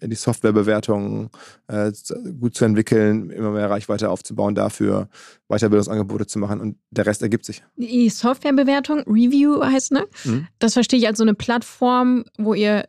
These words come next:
Speaker 2: Software bewertet, aber man kann sich auch direkt dann
Speaker 1: Also wir
Speaker 2: ein
Speaker 1: bewerten
Speaker 2: Angebot
Speaker 1: die nicht, sondern, ähm, also O M R Reviews ist, funktioniert so, es ist halt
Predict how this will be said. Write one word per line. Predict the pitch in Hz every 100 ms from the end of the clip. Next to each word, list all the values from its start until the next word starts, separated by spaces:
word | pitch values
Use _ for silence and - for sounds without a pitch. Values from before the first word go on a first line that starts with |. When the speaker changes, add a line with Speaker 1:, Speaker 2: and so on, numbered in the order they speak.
| -
Speaker 2:
Software | - 220 220 202
bewertet, | 202 226 262 226
aber | 214
man | 214
kann | 214 226
sich | 208 -
auch | 208
direkt | 202 208 208 - -
dann | - 120
Speaker 1:
Also | 123
wir |
Speaker 2:
ein |
Speaker 1:
bewerten | 160 156
Speaker 2:
Angebot | - 165 165
Speaker 1:
die |
nicht, | 117 - _
sondern, | 123 127 123
ähm, | 120 120 - - _ _
also | 127 117 117 117
O | 131 135
M | 127
R | 127
Reviews | 156 180 156
ist, | 143 -
funktioniert | 147 135 139 110
so, | 131 170 175
es | 143 -
ist | - 139
halt | 120